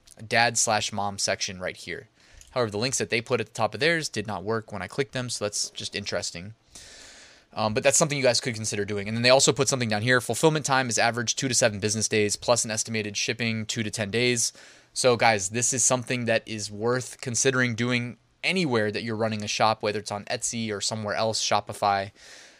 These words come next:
whatever. Remember to update your fulfillment times, okay? <laughs> Like, with print on demand, there is that last aspect of the on demand. And, uh, in that case, the products aren't pre-made. There is a buffer time after they're ordered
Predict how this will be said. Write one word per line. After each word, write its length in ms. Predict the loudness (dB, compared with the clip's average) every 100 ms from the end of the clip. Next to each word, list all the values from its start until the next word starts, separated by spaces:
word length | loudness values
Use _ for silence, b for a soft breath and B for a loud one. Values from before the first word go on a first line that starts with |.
| B
whatever. 540 | -4 4 4 4 0 -2 _ _ _ _ _ _ -6
Remember 300 | -2 0 2
to 60 | 0
update 340 | 0 -2 -2
your 340 | 0 0 -2 _ _
fulfillment 520 | -8 0 2 2 0
times, 440 | -4 -6 -4 -6 -4
okay? 400 | 2 4 4 -2
<laughs> 20 |
Like, 220 | -4 -4 -6 B B B
with 200 | -6 -4
print 280 | -4 -4 -6
on 220 | -6 -4
demand, 560 | -2 0 2 2 -2 -8
there 100 | -6
is 140 | -4 0
that 160 | 0
last 360 | 0 -2 -2 -8 0
aspect 460 | 2 4 2 0
of 140 | -4 -6
the 180 | -10 -12 -4
on 240 | -2 0
demand. 460 | -2 -2 -2 -2 -10
And, 320 | -8 -8 -6 -6
uh, 160 | -6 -8
in 80 | -6
that 160 | -4
case, 460 | 4 4 6 2 0
the 320 | -8 -8 -8 _ _ _ _ -2
products 300 | 2 2 0
aren't 180 | -8 -6
pre-made. 500 | -4 -2 0 -2 -2
There 120 | -2
is 120 | -2
a 40 |
buffer 300 | 0 0 0
time 320 | -2 -2 -2 -6
after 240 | -12 -10
they're 140 | -10
ordered 400 | -6 -4 -4 -6